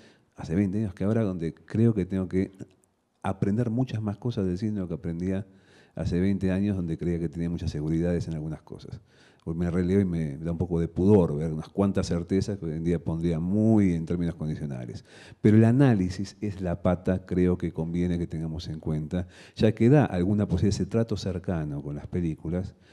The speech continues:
que hacen a que uno no piense que es de este yo de donde salen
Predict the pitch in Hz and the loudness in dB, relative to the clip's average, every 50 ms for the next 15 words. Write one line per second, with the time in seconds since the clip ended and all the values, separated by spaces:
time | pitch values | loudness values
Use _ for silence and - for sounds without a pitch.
0 | - - _ _ - - 107 120 127 120 - - 135 139 135 139 143 - - _ | -20 -20 _ _ -4 2 4 6 6 6 4 4 4 2 2 0 -2 -6 -12 _
1 | _ - - 92 90 - 95 98 104 117 120 123 123 123 127 131 131 - - - | _ -6 -4 -4 -2 2 4 6 6 6 6 6 6 4 4 2 0 -6 -10 -2
2 | - 110 123 120 123 - 147 143 110 90 82 78 - - 85 82 - 90 92 95 | 4 6 6 6 6 4 4 4 4 4 2 0 -2 -4 -4 -4 -2 0 0 0
3 | - - - 90 87 101 98 90 - - 92 90 92 120 127 107 90 85 82 82 | -2 -4 -8 -6 -4 -4 -4 -4 -6 -6 -4 -2 0 2 2 2 2 0 -2 -4
4 | 82 85 87 80 - - 95 92 95 95 95 98 98 98 | -6 -6 -8 -8 -8 -6 -4 -4 -2 -2 -2 -4 -4 -6